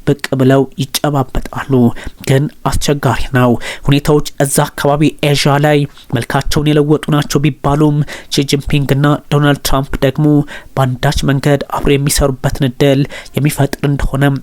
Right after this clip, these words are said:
ይነገራል። ትራምፕ አሁን ሁለት መልኮች አሉት። አንድ ደግሞ የሰላም ሰው፣ ሁለተኛው ደግሞ ገንዘብ የሚሰራ ሰው ፔስሜከር ኤን ሜን ሜከር በሚል ሀሳባቸውን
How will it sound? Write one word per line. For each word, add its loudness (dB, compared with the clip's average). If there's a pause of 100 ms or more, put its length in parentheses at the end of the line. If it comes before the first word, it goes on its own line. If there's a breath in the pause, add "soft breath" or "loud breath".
(100)
ይነገራል። 0 (280)
ትራምፕ 0
አሁን 0 (100)
ሁለት 2
መልኮች 0
አሉት። 2 (160)
አንድ 0
ደግሞ 0 (300)
የሰላም 0
ሰው፣ 2 (300 loud breath)
ሁለተኛው 2
ደግሞ -2 (340)
ገንዘብ 2 (100)
የሚሰራ 0
ሰው 2 (360 loud breath)
ፔስሜከር 0 (180)
ኤን 0 (200)
ሜን 2
ሜከር 2
በሚል 2 (300 loud breath)
ሀሳባቸውን 0